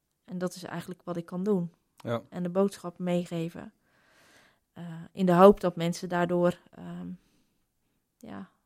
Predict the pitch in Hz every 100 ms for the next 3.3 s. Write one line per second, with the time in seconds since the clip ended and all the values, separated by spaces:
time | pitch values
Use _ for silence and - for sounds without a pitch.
0 | _ - 202 190 - 185 180 180 175 175
1 | 202 220 202 202 - - - 185 180 175
2 | 185 196 - - - 202 185 175 - 214
3 | 185 -